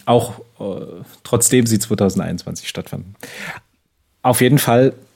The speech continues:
hast du dann irgendwann den Punkt erreicht, dass du bei den Olympischen Spielen bist und dann bist du vielleicht bei den zweiten oder dritten und irgendwann hast du diese Goldmedaille in der Hand.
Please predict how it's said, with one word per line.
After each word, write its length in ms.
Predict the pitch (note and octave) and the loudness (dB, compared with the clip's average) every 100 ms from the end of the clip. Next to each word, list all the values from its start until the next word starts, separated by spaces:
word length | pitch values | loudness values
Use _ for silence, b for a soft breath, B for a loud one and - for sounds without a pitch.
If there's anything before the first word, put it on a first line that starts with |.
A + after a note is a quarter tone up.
| - | -6
hast 260 | A#2+ D3+ | 0 2
du 60 | - | 4
dann 160 | B2 A#2 | 4 4
irgendwann 320 | C3 B2+ G#2+ | 6 6 6
den 120 | G2+ | 4
Punkt 220 | - D3 | 4 2
erreicht, 380 | - G#2+ B2+ - | 2 2 2 2
dass 160 | A#2 - | 0 0
du 120 | G#2 | -2
bei 140 | G2+ | -2
den 180 | G2+ G#2+ | 0 2
Olympischen 460 | A#2+ B2+ B2+ A2+ G#2+ | 2 2 2 0 -2
Spielen 340 | - G#2+ G2 | 0 4 4
bist 220 | G2+ G2 | 2 0
und 80 | B2+ | -2
dann 140 | A#2+ | 0
bist 160 | A#2 G#2+ | 0 -2
du 40 | |
vielleicht 300 | G#2+ G#2 G#2 | -2 0 0
bei 80 | - | 2
den 120 | G#2 | 2
zweiten 260 | G2+ G2+ G2+ | 2 0 0
oder 160 | G2 G2+ | 0 0
dritten 220 | A2+ A2+ | 2 4
und 100 | G#2+ | 4
irgendwann 300 | D#3 F3 D3+ | 6 6 4
hast 180 | D3 C3+ | 4 0
du 40 | |
diese 220 | B2+ A#2 | 0 0
Goldmedaille 540 | A2+ D#3 C#3 B2+ A#2 G#2 | 2 4 4 4 4 2
in 100 | F#2 | 2
der 240 | F#2+ - | 0 2
Hand. 400 | C3+ D3 - - | 4 4 2 -6